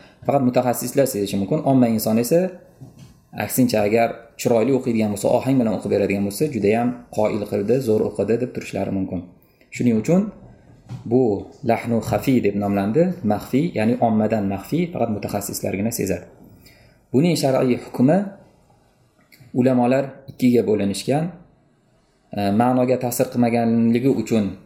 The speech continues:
sal yengilroq oli-, oladigan ulamolar makruh deydilar, lekin makruh deganda ham yengil makruh emas, balki makruh tahrimiy deydilar. Lekin ayrim ulamolar esa bu ham "Astag'izu billah va rattilil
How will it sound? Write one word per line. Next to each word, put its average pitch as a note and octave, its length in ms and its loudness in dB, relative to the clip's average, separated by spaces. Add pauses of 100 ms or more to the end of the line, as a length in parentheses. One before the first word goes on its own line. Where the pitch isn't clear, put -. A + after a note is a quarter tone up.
sal B2 320 0
yengilroq A2+ 540 2 (100)
oli-, G#2 340 -2
oladigan A2 540 0
ulamolar G#2 480 0 (280)
makruh A2 600 -2
deydilar, G2+ 400 0 (160)
lekin G#2+ 220 -2
makruh G#2+ 340 -2
deganda G#2 400 -2
ham G#2+ 140 -4
yengil G#2+ 340 2 (140)
makruh G#2 380 -6
emas, C3 360 0
balki G#2 240 -2
makruh A2 460 -2
tahrimiy A2 500 -2
deydilar. F#2+ 380 -6 (960)
Lekin - 220 0
ayrim A2+ 300 0
ulamolar G#2+ 420 0
esa D3 440 0 (760)
bu A2+ 300 0
ham A#2+ 180 0 (760)
"Astag'izu A2+ 500 0
billah A2 320 2 (380)
va G#2 180 2
rattilil A#2+ 520 0